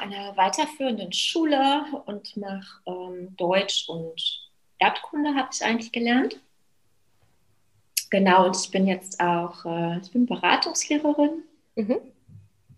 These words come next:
Speaker 1: für die Oberstufe und, ähm, ja, ich hab also an der Gesamtschule und am Gymnasium, ähm,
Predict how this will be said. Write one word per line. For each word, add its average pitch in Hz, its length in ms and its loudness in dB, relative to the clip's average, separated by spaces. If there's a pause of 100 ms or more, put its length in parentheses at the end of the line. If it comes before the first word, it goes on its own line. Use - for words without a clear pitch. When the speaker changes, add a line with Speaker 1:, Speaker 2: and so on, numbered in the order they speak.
(520)
Speaker 1:
für - 100 -8
die - 160 -4
Oberstufe 294 1300 10
und, 240 760 12
ähm, 220 800 10 (540)
ja, 170 320 4
ich - 160 -2
hab - 240 0
also 185 480 6 (160)
an 185 160 0
der 190 100 0
Gesamtschule 240 1000 6
und - 360 -4
am 285 180 2
Gymnasium, 240 1040 0
ähm, 233 520 0